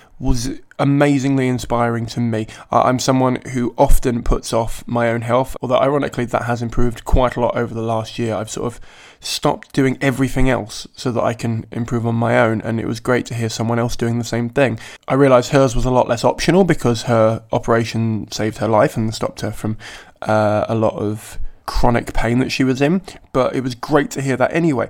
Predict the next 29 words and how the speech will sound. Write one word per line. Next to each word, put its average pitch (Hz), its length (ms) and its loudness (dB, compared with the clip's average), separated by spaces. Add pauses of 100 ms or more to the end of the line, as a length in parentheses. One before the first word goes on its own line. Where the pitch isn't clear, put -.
(220)
I 139 60 2
also 139 260 2
enjoyed 123 340 -2
her 123 140 -2
reactions 123 540 -2
to 117 40 -10
some 120 200 -6
of 113 80 -8
the 131 80 -8
questions, 156 640 -2 (500)
as 123 360 -4 (140)
some - 180 -2
of 143 80 2
them 143 100 0
just - 160 -8
didn't 135 240 -4
matter 143 360 -2
anymore, 135 460 -2
or 131 120 -2
some 120 160 -2
of 117 80 -8
the 120 40 -12
projects 135 460 -4
were 127 60 -8
put 135 140 -6
on 120 100 -6
the 120 60 -6
shelf, - 760 -2
and 123 400 -4